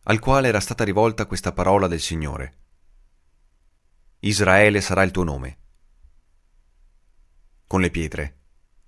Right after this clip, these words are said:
eresse un altare nel nome del Signore. Scavò intorno all'altare un canaletto, della capacità di circa due sea di seme. Dispose la legna,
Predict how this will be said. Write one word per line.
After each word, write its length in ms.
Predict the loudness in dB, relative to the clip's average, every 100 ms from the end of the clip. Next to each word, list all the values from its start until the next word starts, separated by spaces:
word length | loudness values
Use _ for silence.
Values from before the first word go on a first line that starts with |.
| _ -20 -2
eresse 400 | 4 4 2 0
un 80 |
altare 380 | -2 2 2 4
nel 160 | 0 0
nome 180 | 0 0
del 140 | -2
Signore. 560 | -4 -6 -6 -10 -14 _ _ -20 _ _ _ _ _ _ _ _ _ _ _ _ _
Scavò 360 | -6 0 2 2
intorno 300 | 2 0 0
all'altare 340 | -2 0 -2
un 60 | 0
canaletto, 640 | -4 -6 -8 -8 -12 -12 -20 _ -20 _ _ _ _ _ -4
della 220 | 0 2
capacità 420 | 2 -2 2 0
di 100 | 0
circa 280 | -4 -2 0
due 180 | 0 0
sea 220 | 0 0
di 100 | 0
seme. 440 | -4 -4 -8 -18 _ _ _ _ _ _ _ _ _ _ _ _ _
Dispose 460 | -8 -4 0 0 2
la 80 | 0
legna, 420 | -2 -6 -8